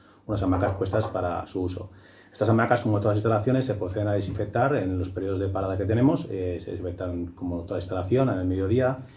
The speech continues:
y al cerrar la instalación. Vale, por eso sí que, aunque las hamacas las desinfectamos, sí que recomendamos que cada uno cuando use su toalla, pues que ponga la toalla, que use el gel para desinfectar, pues que la zona que toque, pues para que también un poco la,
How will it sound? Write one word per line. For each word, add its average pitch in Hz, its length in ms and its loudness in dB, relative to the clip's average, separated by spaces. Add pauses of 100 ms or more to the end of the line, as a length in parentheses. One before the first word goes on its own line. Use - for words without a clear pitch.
(120)
y 113 100 2
al 113 140 4
cerrar 101 220 0
la 104 60 4
instalación. 87 640 -4 (640)
Vale, 117 200 2
por 104 140 2
eso 117 120 4
sí 120 140 4
que, 123 200 6
aunque 98 680 0
las 90 140 -4
hamacas 117 240 2
las 92 60 0
desinfectamos, 92 520 0
sí - 80 0
que 120 100 2
recomendamos 120 540 2
que 98 160 -4
cada 98 220 -2
uno 107 240 4
cuando 101 180 0
use 98 300 -6
su 98 120 -2
toalla, 113 360 2
pues 113 100 -6
que 113 80 -6
ponga 98 160 -2
la 95 100 -2
toalla, 113 420 2 (300)
que - 80 -6
use 101 140 -2
el 98 400 0
gel 107 140 0
para 104 140 2
desinfectar, 104 520 0
pues 101 140 -6
que - 80 -8
la 90 100 -4
zona 92 160 -4
que 95 100 -4
toque, 101 240 0
pues - 140 -6
para 90 180 -4
que 90 80 -4
también 98 320 0
un 110 60 -2
poco 107 320 0
la, 90 420 -2